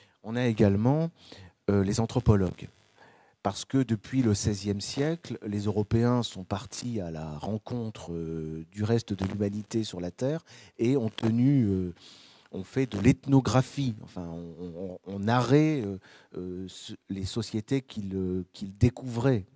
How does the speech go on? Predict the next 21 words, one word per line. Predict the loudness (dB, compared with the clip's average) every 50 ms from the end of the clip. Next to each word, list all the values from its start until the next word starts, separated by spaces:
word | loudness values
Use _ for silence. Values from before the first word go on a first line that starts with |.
| _ -20
enfin, | -16 -14 -14 -12
depuis | -14 -16 -14 -12 -10
l'intérieur | -8 -8 -8 -8 -6 0 2 4 4 4
de | 4 4
l'Europe. | 4 6 4 4 2 0 -2 -8 -12 -10
Bon. | -12 -14 -14 -18 -20 -20 -20 -20 -20 -20 -20 -20 -20 -20 _ _ -6
Et | -4 -2 -2 -2 -2
encore | -4 2 6 8 8 8
jusqu'à | 8 4 0 0 2 2 4
nos | 4 4 4
jours, | 4 6 6 6 6 4
mais | 2 2 0 0 -2 -4
il, | -4 -4 -4 -4
il | -4 -2 0
ne | 2
reste | 2 2 2 0 0 -2 -6
plus | -6 -4 -6 -6 -4 -4 -4 -6
beaucoup | 0 4 6 6 6 4 2 _ -8 -6 -4 -4 -6 -8 -12 -20 -20 _ _ -20 -20 _ _ _ -10
de | 2 6 6 6
sociétés | 8 6 2 2 2 0 0 2 4 6
humaines | 6 6 6 4 4 4 4 4 4 2 0 0 0